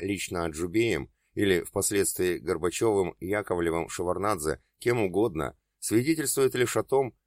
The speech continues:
что эти люди никогда в жизни не были в архивах и не понимают, как устроено архивное хранение документов.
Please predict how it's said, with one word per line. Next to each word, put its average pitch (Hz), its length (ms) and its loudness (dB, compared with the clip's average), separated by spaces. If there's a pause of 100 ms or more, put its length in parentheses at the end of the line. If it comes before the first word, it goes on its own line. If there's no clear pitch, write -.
что - 200 -4
эти 107 240 4
люди 123 240 0
никогда 107 460 0
в 110 60 0
жизни 98 340 -2
не 92 160 0
были 90 180 0
в 87 80 0
архивах 92 480 -2
и 107 100 -4
не 123 120 -2
понимают, 120 540 -2
как 101 180 -4
устроено 101 500 -2
архивное 101 460 -4
хранение 80 460 -4
документов. 80 540 -2